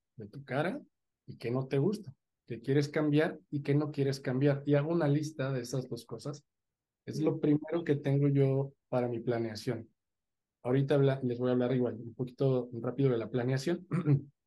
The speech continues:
pero es el, el factor en el que yo me, me baso es en eso. Si al paciente le gusta su sonrisa, no le voy a cambiar su sonrisa. Si al paciente le gusta sus la, la forma de sus labios, voy a tratar de conservar esa forma.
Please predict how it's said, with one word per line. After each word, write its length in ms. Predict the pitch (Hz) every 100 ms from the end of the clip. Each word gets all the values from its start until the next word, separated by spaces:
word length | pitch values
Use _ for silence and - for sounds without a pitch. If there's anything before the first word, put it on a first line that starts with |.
| -
pero 160 | 147
es 140 | 156 190
el, 240 | 196 147
el 140 | 139 139
factor 360 | 139 - 175
en 80 | 185
el 120 | 156
que 120 | 139
yo 120 | 131 151
me, 320 | 156 147 120
me 140 | 117
baso 340 | 127 143 180 180
es 140 | 139
en 120 | 147
eso. 200 | 143 - - _ _ _ _ _ -
Si 120 | 151
al 80 | 147
paciente 360 | 160 185 185
le 100 | 208
gusta 260 | 147 143 180
su 120 | 175
sonrisa, 520 | 135 120 139 143 220 -
no 200 | 123 143
le 80 | 156
voy 140 | 123 131
a 100 | 127
cambiar 300 | 107 110 127
su 120 | 123
sonrisa. 420 | 107 104 110 - _ _ _ _ _
Si 140 | -
al 120 | 147 143
paciente 640 | 151 147 175 170 117 - _ _
le 140 | 127 143
gusta 360 | 180 180 208
sus 260 | 185 135 147
la, 140 | 147
la 120 | 127
forma 260 | - 151 165
de 60 | 139
sus 180 | 113
labios, 380 | 120 131 139 156
voy 140 | 151 156
a 80 |
tratar 340 | 151 120 127 127
de 120 | 147
conservar 500 | 135 104 107 107 117
esa 200 | 120 107
forma. 280 | - 107